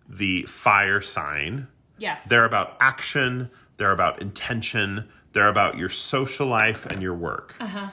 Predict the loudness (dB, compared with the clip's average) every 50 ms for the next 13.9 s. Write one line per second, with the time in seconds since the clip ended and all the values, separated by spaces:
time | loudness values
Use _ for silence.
0 | -16 -20 _ _ _ _ _ _ _ _ _ _ _ _ -20 _ _ -18 -18 -18
1 | -20 _ _ _ _ _ _ _ -2 _ 0 0 0 -2 -4 -4 -2 -2 -2 -2
2 | -2 -4 -4 -6 -4 0 2 2 2 2 0 0 0 0 -2 -2 -2 -4 -6 -6
3 | -8 -8 -6 -4 -4 -4 -4 -2 -2 -2 -2 -2 -4 -8 -8 -6 -6 -6 -6 -6
4 | -6 -2 -2 -2 -2 -2 -4 -4 -4 -6 -6 -8 -10 _ _ _ _ _ _ _
5 | _ _ _ _ _ -10 -8 -8 -8 -6 -6 -6 -6 -6 -8 -10 -12 -12 -10 -10
6 | -2 2 2 2 2 2 -2 -4 -4 -4 -4 -4 -6 -8 -10 -14 -18 _ _ _
7 | _ _ _ _ _ _ _ _ _ _ _ _ -4 -2 0 0 0 -2 0 0
8 | 0 0 2 2 4 4 4 2 0 -2 -2 2 2 2 4 2 2 2 2 4
9 | 4 4 4 4 2 -2 -2 0 2 4 6 6 6 4 2 2 0 0 0 4
10 | 4 4 4 4 2 0 -2 -2 -2 -4 -2 0 -2 0 0 0 -2 -2 -2 0
11 | 0 0 0 2 0 0 0 0 -2 -6 -6 -2 2 2 4 4 2 0 -2 -2
12 | -4 -2 -4 -4 0 0 0 0 0 -2 -4 -4 -6 -8 -4 -4 -4 -4 -4 -4
13 | -6 -8 -8 -8 -12 -14 -14 -14 -14 -14 -14 -16 -16 -14 -16 -16 -20 -12